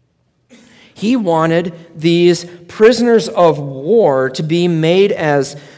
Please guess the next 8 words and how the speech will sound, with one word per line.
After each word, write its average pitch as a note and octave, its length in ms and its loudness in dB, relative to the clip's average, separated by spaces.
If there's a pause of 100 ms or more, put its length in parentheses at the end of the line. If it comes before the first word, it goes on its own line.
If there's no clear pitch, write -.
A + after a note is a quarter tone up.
(160)
as, C#3+ 480 -2 (500)
uh, B2+ 420 -2 (280)
slaves F3 1160 -2
to F#3 180 -8
fulfill G3 600 -2
the F3+ 120 -8
sexual F3+ 440 -8
fantasies D3+ 1160 -8